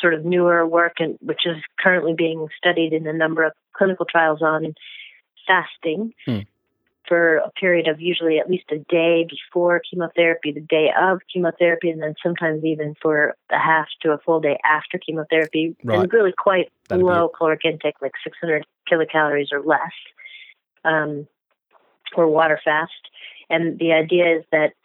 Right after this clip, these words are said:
Speaker 1: with that, uh, fasting period, there's obviously a huge, uh, drop in nutrients coming in. So normally it's the, the, one of the impacts of that on a cellular basis is cells kind of pause in their cell division.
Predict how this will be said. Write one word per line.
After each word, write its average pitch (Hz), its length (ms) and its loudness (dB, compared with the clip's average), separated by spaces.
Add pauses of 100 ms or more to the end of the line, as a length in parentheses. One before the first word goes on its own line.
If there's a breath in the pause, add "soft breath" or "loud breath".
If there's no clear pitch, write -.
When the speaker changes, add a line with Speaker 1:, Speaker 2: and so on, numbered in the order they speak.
(120)
Speaker 1:
with 170 280 0 (100)
that, 156 300 0 (480)
uh, 156 320 -2 (240)
fasting 170 520 0 (120)
period, 165 440 2
there's 156 320 2 (180)
obviously 160 400 0
a 151 140 2 (360)
huge, 175 300 0 (1000)
uh, 147 300 -4
drop 156 460 2
in 160 180 -4
nutrients 175 440 -2 (100)
coming 170 220 -4
in. 156 140 0 (100)
So 160 180 2
normally 170 600 0
it's 151 160 -6 (200)
the, 156 220 -4
the, 156 80 -4
one 160 160 -2
of 151 80 -4
the 160 140 0
impacts 180 460 0
of 147 80 0
that 151 240 0 (100)
on 147 120 -8
a 143 100 -6 (100)
cellular 233 380 2
basis 147 400 -2
is 147 100 -6 (100)
cells 160 380 2 (680 loud breath)
kind 160 120 2
of - 100 -6
pause 170 460 2
in 160 100 0
their 151 120 -4 (100)
cell 160 100 2
division. 156 460 -4